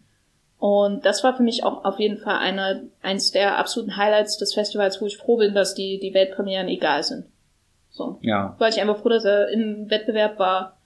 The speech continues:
Speaker 1: auch eben neben sowas wie Dau und dass ich auch Jeremy Irons den anschauen musste. Ähm, <laughs> der
Speaker 2: Und
Speaker 1: hat
Speaker 2: den Abspann vermutlich gesehen hat.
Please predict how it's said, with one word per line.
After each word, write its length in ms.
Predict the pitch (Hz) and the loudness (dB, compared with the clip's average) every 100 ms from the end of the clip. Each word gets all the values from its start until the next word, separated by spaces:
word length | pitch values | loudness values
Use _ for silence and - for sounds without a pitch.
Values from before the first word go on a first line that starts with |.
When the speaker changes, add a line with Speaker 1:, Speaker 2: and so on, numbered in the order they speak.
| _ _ _ | _ _ _
Speaker 1:
auch 200 | - 208 | -4 -4
eben 260 | - 233 226 | 0 2 2
neben 260 | 220 226 214 | 2 0 2
sowas 320 | 208 196 - | 2 0 -2
wie 280 | 190 190 - _ _ | -4 -8 -10 _ _
Dau 320 | 196 196 196 | 2 4 4
und 100 | 196 | 2
dass 140 | 196 196 | -2 -2
ich 100 | - | -2
auch 100 | 190 | -2
Jeremy 300 | - 202 202 - | 0 0 0 -2
Irons 280 | 185 190 - | -4 -4 -6
den 120 | 175 | -4
anschauen 340 | 165 - 190 | -4 -4 -8
musste. 480 | 190 196 190 160 - _ _ _ _ - - | -6 -6 -4 -4 -6 _ _ _ _ -14 -8
Ähm, 340 | - 202 196 196 | -2 -2 -2 -4
<laughs> 160 | 196 196 - - - - - - - _ _ _ _ _ _ | -6 -8 -12 -8 -6 -4 -6 -10 -14 _ _ _ _ _ _
der 80 | - | 0
Speaker 2:
Und 40 | 226 | 2
Speaker 1:
hat 40 | |
Speaker 2:
den 100 | 143 | 4
Abspann 380 | 113 117 - 139 | 2 0 0 -2
vermutlich 420 | 139 139 143 143 | 0 -4 -4 -6
gesehen 360 | - 120 185 120 | -4 -2 0 -2
hat. 120 | 92 | -6